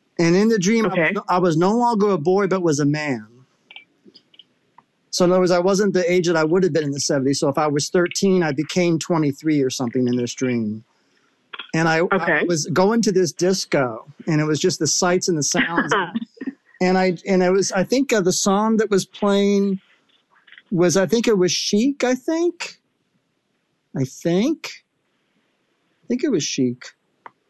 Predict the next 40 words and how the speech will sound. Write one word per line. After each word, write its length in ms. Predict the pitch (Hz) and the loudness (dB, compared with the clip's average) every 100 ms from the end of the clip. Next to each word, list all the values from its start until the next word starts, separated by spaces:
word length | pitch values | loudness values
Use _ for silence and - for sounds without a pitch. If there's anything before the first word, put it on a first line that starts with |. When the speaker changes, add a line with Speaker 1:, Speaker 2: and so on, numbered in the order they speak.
| _ | _
Speaker 1:
It 80 | 185 | 0
was 160 | 180 190 | 2 2
either 200 | 196 190 | 2 0
Chic 400 | - 220 240 233 | 0 -2 0 0
or, 220 | 196 180 | 0 2
yeah, 300 | 196 170 143 | 0 0 -2
uh, 380 | 156 156 143 143 180 - 170 185 | -4 -2 -2 -2 -6 -8 -8 -8
Rogers 640 | 151 165 170 156 185 180 151 | -2 2 2 2 0 0 0
and, 200 | 156 143 | -2 -2
um, 240 | 139 131 139 | -2 -2 -2
you 120 | 160 | -2
know, 180 | 131 120 - - | -2 -6 -12 -8
um, 360 | 143 131 123 123 - _ _ _ _ | -4 -2 -2 -6 -10 _ _ _ _
one 160 | 160 156 | -4 0
of 60 | |
their, 140 | 147 151 | 0 0
one 200 | 139 143 | 0 0
of 60 | |
their 120 | 135 127 | 0 0
big 300 | 139 139 - | 0 -2 -2
hits. 640 | 147 139 - - - - _ _ _ _ _ _ _ | -2 -2 -4 -10 -12 -16 _ _ _ _ _ _ _
Or 160 | - 151 | -2 0
it 40 | |
was 120 | 165 143 | 2 0
Fly 300 | 190 185 185 | 0 2 2
Robin 340 | 180 160 143 | 0 0 -2
Fly, 380 | - 160 151 165 | -2 -2 0 0
maybe. 420 | 175 180 180 185 | 0 2 2 0
It 100 | 151 | -2
could 120 | - | -6
have 100 | 156 | -4
been 240 | 147 143 127 | -2 0 0
the 200 | 135 139 | -2 -6
conne-, 260 | - 151 139 | -6 -4 -4
uh, 280 | 131 123 131 - _ _ _ _ _ _ - - | -4 -4 -6 -10 _ _ _ _ _ _ -18 -4
the 80 | 135 | 0
Ro-, 260 | 147 147 - | 0 -2 -4
right, 320 | 147 147 156 156 | -2 0 -2 -2
the, 240 | 147 135 | -4 -2
uh, 260 | 131 123 - | -6 -12 -14